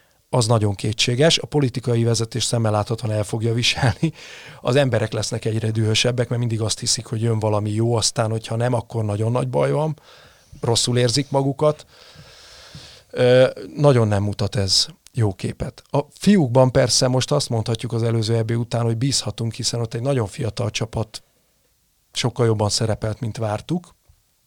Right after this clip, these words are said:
Most jön megint egy világbajnokság majd Egyiptomban, ahol hát olyan körülmények között lehet teljesíteni,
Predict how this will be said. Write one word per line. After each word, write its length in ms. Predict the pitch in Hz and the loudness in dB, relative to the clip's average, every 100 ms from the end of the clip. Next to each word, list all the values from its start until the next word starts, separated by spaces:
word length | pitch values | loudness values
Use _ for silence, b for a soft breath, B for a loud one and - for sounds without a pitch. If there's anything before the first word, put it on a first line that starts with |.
| _ _ _ _ | _ _ _ _
Most 220 | - 117 - | -4 -2 2
jön 160 | 147 | 2
megint 320 | 135 127 117 | 2 2 0
egy 120 | 117 104 | -2 0
világbajnokság 720 | 120 110 104 107 110 - 113 | 0 0 0 0 0 -2 -2
majd 180 | 110 110 | -2 -2
Egyiptomban, 760 | 117 123 - 139 127 143 151 B B B B B B _ | -2 -4 -4 -4 0 0 0 B B B B B B _
ahol 600 | 131 113 113 113 113 110 b b b _ | 2 2 2 2 2 0 b b b _
hát 180 | 127 131 | -8 -2
olyan 160 | 139 | -2
körülmények 520 | 120 123 117 113 110 107 | 0 0 2 2 0 -2
között 340 | 113 113 107 | -4 -4 -2
lehet 400 | 113 104 107 - _ | -2 -2 -4 -12 _
teljesíteni, 800 | 110 110 110 123 - 117 120 | -2 0 0 -2 -2 0 2